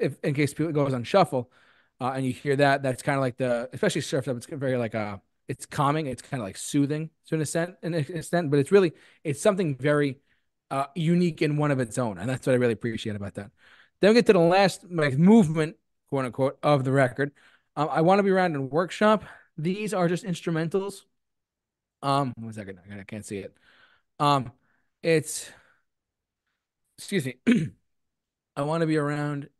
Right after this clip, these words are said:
and Workshop. Again, you can t-, just look at another instrumental there. Vegetables, it's funny, actually. There's, there's a very funny story about this song, Vegetables. I don't know if you guys picked up on this or not, or not. Um,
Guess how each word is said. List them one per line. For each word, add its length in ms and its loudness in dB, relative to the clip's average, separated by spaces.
and 240 -4
Workshop. 500 -4
Again, 240 -4
you 180 -4
can 160 -6
t-, 40 -6
just 200 -14
look 80 -2
at 80 -2
another 260 -6
instrumental 500 -6
there. 260 0
Vegetables, 640 4
it's 160 -6
funny, 220 2
actually. 220 -4
There's, 180 2
there's 240 0
a 40 0
very 180 4
funny 400 -2
story 260 2
about 240 0
this 120 -6
song, 180 -2
Vegetables. 380 -4
I 40 -4
don't 40 -4
know 60 -2
if 60 0
you 60 2
guys 100 -6
picked 180 -8
up 140 -2
on 40 -6
this 140 -10
or 40 -8
not, 180 -10
or 80 -10
not. 240 -8
Um, 320 0